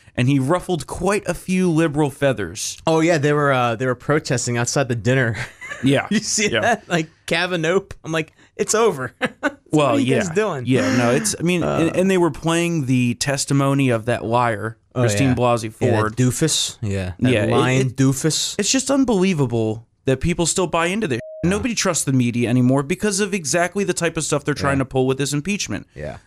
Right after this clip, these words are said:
Speaker 1: Is they're trying to make people believe something that didn't actually happen.
Speaker 2: Yeah.
Speaker 1: And, it, it,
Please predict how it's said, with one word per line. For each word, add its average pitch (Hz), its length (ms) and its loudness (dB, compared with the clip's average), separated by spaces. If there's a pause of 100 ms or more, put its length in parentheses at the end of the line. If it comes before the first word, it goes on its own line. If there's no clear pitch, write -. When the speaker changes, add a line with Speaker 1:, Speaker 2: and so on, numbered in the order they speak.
(120)
Speaker 1:
Is 139 240 2
they're 160 160 2
trying 190 300 0
to 185 60 2
make 165 280 0
people 165 320 -2
believe 135 580 0
something 143 380 0
that 135 160 0
didn't 165 220 -2
actually 160 440 -2
happen. 139 480 -4 (300)
Speaker 2:
Yeah. 104 180 -2
Speaker 1:
And, 143 600 0 (420)
it, 131 200 0
it, - 200 -8